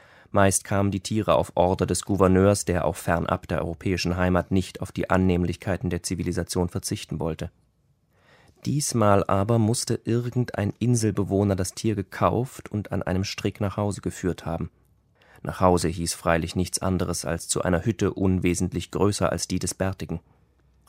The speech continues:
Von einem Gatter oder einem Stall für das Schwein konnte keine Rede sein, und so war das gute Stück vermutlich einfach an einem Pfahl vor der Hütte angebunden worden, um die Nacht im Freien zu verbringen. Als der stolze Besitzer jedoch am nächsten Tag vor die Türe trat,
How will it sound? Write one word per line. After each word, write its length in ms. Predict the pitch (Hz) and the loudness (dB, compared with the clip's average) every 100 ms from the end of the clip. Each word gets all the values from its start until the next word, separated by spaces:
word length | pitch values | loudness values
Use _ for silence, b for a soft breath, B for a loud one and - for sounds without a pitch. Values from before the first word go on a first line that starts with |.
| b b | b b
Von 220 | b 110 110 | b -2 0
einem 260 | 101 98 | 2 0
Gatter 400 | 92 104 117 104 | 2 2 2 0
oder 160 | 90 82 | 0 0
einem 160 | 90 | 0
Stall 340 | 90 - 98 98 | 0 2 2 2
für 140 | - | -2
das 140 | 95 - | -2 -2
Schwein 340 | 101 95 95 | 0 0 0
konnte 240 | - 95 | 0 -2
keine 300 | 90 98 95 | 0 0 2
Rede 220 | 98 110 95 | 2 0 2
sein, 280 | 90 92 90 B B B B B | 4 4 2 B B B B B
und 120 | 107 | -4
so 120 | 113 | -2
war 140 | 107 113 | 0 0
das 180 | 120 | -2
gute 240 | - 117 117 | -6 -8 -8
Stück 280 | - 120 - | -6 -6 -4
vermutlich 560 | 113 110 117 117 - | -4 -2 -4 -8 -2
einfach 380 | 95 92 - 101 | 0 0 -2 -6
an 140 | 92 | -6
einem 240 | - 90 95 | -4 -4 -4
Pfahl 340 | - 92 90 | -2 0 0
vor 160 | 92 98 | -2 -4
der 160 | 92 | -4
Hütte 220 | 98 - - | -4 -8 -4
angebunden 640 | 101 87 87 85 - 87 | -4 -4 -4 -4 -4 -4
worden, 360 | 87 90 90 92 | -2 -2 -2 -4
um 180 | 92 | -4
die 80 | 90 | -2
Nacht 460 | 92 90 - - - | 2 0 -2 -14 -14
im 80 | 95 | -12
Freien 320 | - 90 85 | -6 -6 -4
zu 120 | 82 - | -6 -10
verbringen. 440 | - - 82 82 _ _ _ _ _ b b b b b | -12 -10 -10 -10 _ _ _ _ _ b b b b b
Als 260 | - 110 - | -6 -4 -2
der 140 | 107 | -2
stolze 480 | 101 - 104 110 - | -2 0 0 0 0
Besitzer 560 | 98 98 98 139 - 104 | -2 -2 -2 -4 -2 -2
jedoch 500 | 92 92 98 95 - | -2 0 2 2 0
am 220 | 92 95 | -4 -2
nächsten 480 | 92 95 - - 90 | -2 -2 -6 -6 -8
Tag 320 | - 95 90 | -4 -2 -4
vor 140 | - 92 | -6 -6
die 140 | 87 | -6
Türe 360 | - 120 120 - | -6 -6 -6 -8
trat, 400 | - 87 95 | 0 2 2